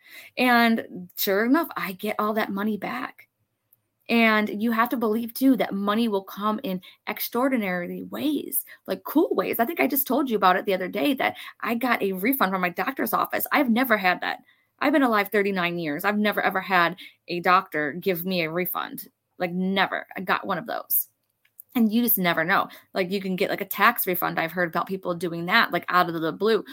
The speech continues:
Like, "Oh, no, you actually paid too much in taxes." Like, "Are you serious?" And then I love this little tip. This should be underneath, like, the tips and the resources I'm gonna give you. But since it's coming up now,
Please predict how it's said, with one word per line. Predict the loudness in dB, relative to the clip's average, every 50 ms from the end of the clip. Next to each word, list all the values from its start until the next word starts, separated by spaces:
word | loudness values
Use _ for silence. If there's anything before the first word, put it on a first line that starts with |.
| -20 -16 _
Like, | -6 0 2
"Oh, | 2 4
no, | 4 4 2
you | 2 2 2 2
actually | 0 0 -2 -4
paid | -4 -4 -4 -4
too | -4
much | -6 -6 -6 -8
in | -6
taxes." | -2 -2 -2 -2 -2 -4 -4 -6
Like, | -6 -4 -4
"Are | -2
you | -2 -2 0
serious?" | -2 -2 0 0 0 0 0 0 -2 -4 -6 -8 -10 -14 -18 -18 -16 -6 0
And | 0 2 2
then | 2 2 2 0 -2 -2 0
I | 0 0
love | 2 0 0 0 0
this | 0 -2 -2 -2
little | -2 -4 -4 -4
tip. | -2 -2 -2 -2 -2
This | -4 -4 -4
should | -2 -4 -2
be | -2 0 0
underneath, | 0 -2 -2 -2 -4 -4 -4 -6 -4 -4
like, | -4 -4 -4
the | -6
tips | -6 -6 -6 -6 -6 -8
and | -8 -8
the | -6
resources | -6 -6 -4 -4 -4 -2 0
I'm | 0 0
gonna | 0 -2 0
give | 0 0 0
you. | 0 0
But | 0 -2 -2
since | -2 -4 -6
it's | -6 -8 -6
coming | -4 -4 -2 -2 -2
up | -2 0
now, | 0 2 2 2 2 0 -4